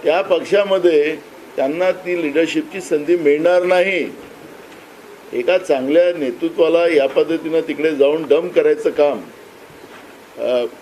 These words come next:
प्रभारी साहेबांनी त्याच्याबद्दल वेगळं काही भूमिका मांडली, पण मी त्यांना सांगतो की अजूनही काही बिघडलं नाही, फार त्रास आहे तिकडे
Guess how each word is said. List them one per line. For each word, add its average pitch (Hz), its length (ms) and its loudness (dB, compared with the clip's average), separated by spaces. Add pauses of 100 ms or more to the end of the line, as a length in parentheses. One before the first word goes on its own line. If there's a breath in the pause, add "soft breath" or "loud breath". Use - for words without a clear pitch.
प्रभारी 135 320 2
साहेबांनी 156 440 0
त्याच्याबद्दल 151 580 2
वेगळं 147 280 2
काही 160 180 2 (180)
भूमिका 131 520 -2
मांडली, 143 400 -2
पण - 400 -12
मी 180 120 -6
त्यांना 180 300 2
सांगतो 143 360 -2
की 170 120 0
अजूनही 170 340 0
काही 180 160 2
बिघडलं 139 440 0
नाही, 165 120 -2
फार 156 240 -2
त्रास 170 500 -2
आहे 170 140 2
तिकडे 131 280 -2